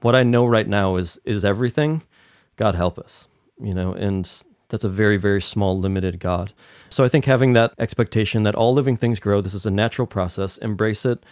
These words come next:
don't get scared of it. It's a little bit jarring, but in the end of it, you'll find freedom and you'll find humility, you'll find maturity, you'll find life, I think, if we can hold our spirituality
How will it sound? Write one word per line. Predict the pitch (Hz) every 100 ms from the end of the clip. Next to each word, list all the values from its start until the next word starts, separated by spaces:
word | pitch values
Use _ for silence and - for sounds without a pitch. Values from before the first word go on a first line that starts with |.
| _ _
don't | - 113 107
get | 117
scared | - 107 104
of | 95
it. | 107 104 _ - _
It's | - 101
a |
little | 101 120
bit | 113 113
jarring, | 101 104 101 101 98 95 _ _ 120
but | 107 117
in | 110
the | 104
end | 120 123
of | 95
it, | 101
you'll | 107
find | 92 110 107
freedom | - 120 104 87
and | 90
you'll | 92
find | - 104 101
humility, | 104 101 104 92
you'll | 92
find | 87 98 98
maturity, | 95 - 104 98
you'll | 90
find | 87 95 92 90
life, | 95 104
I | 104
think, | - 104 - _ - _
if | 113 110
we |
can | 110
hold | 101 107 101
our |
spirituality | 92 - 98 92 98 90 87 90 90